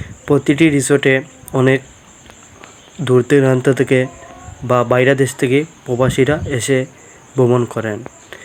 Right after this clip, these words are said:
তেমনই একটি রিসোর্ট হলো আমাদের মৌলভীবাজার জেলার ভিতরে একটি রিসোর্ট, সেটার নাম হলো রাঙ্গাউটি রিসোর্ট। এই ভিডিওর মাধ্যমে আপনারা সম্পূর্ণ এই রিসোর্টটির বিস্তারিত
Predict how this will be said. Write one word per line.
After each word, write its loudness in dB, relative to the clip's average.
তেমনই 2
একটি -2
রিসোর্ট 0
হলো 4
আমাদের 0
মৌলভীবাজার 2
জেলার 2
ভিতরে 0
একটি -4
রিসোর্ট, -2
সেটার 0
নাম 0
হলো 0
রাঙ্গাউটি 0
রিসোর্ট। -6
এই 4
ভিডিওর 2
মাধ্যমে 0
আপনারা -2
সম্পূর্ণ -4
এই 2
রিসোর্টটির -2
বিস্তারিত 0